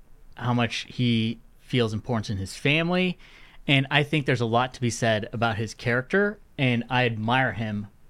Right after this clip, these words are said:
for that deeply. Like, this is, uh, uh, you know, there's lots of folks who say that their, their faith is important to them or whatever, but this is a man who it is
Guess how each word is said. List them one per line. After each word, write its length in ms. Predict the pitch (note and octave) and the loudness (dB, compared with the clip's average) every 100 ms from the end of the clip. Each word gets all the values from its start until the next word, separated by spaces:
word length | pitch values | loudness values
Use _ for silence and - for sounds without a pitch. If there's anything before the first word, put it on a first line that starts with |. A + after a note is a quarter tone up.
| - - | -20 -6
for 140 | A#2 | 0
that 320 | G#2+ G#2 A#2 | 0 -2 -4
deeply. 320 | C#3 C3 - - - | 0 0 -2 -10 -2
Like, 200 | C3+ - | -2 2
this 160 | F3 G3 | 2 2
is, 180 | D3+ - - | 0 -4 -14
uh, 80 | - - | -14 -10
uh, 220 | - - | -12 -10
you 140 | - E3+ | -2 2
know, 220 | B2+ G#2 - - - | 2 0 -8 -20 -6
there's 220 | - E3+ D#3 | 2 4 6
lots 220 | F3+ F#3+ | 4 2
of 60 | |
folks 300 | D#3+ D#3+ D#3 | 2 4 4
who 60 | C#3 | 2
say 260 | C3 C#3+ C3 | 0 2 4
that 240 | B2 - - | 2 -2 -2
their, 260 | C#3 B2+ A#2+ - | 4 4 2 -8
their 240 | C3 A2+ | 0 0
faith 380 | - - B2 A#2 | 0 0 0 0
is 120 | A2+ | -2
important 400 | A2+ A2 C3 B2 | -4 0 -2 -2
to 40 | C3 | -2
them 180 | C3+ C3 | 0 0
or 60 | |
whatever, 220 | A2+ C3+ | 0 0
but 160 | E3 C#3+ | -2 2
this 160 | F#3 G#3+ | 2 4
is 100 | G3+ | 2
a 40 | |
man 240 | D3+ B2 | 4 2
who 220 | B2 C3 C3 | 4 2 2
it 160 | C3 B2 | 0 0
is 240 | A2 - | -2 -4